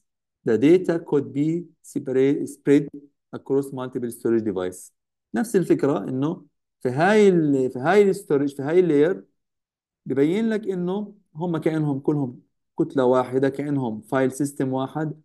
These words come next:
ولكن هم مختلفين أو موزعين على أكثر من ستورج أري.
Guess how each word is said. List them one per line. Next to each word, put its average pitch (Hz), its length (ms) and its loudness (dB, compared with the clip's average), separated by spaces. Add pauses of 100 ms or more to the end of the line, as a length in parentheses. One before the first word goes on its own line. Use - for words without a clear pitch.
(140)
ولكن 131 420 -2
هم 123 480 -6 (300)
مختلفين 127 640 -4
أو 113 360 -8 (140)
موزعين 113 800 -4
على 110 400 -4 (340)
أكثر 131 300 -4
من 113 320 -6 (120)
ستورج 110 380 -4
أري. 87 340 -8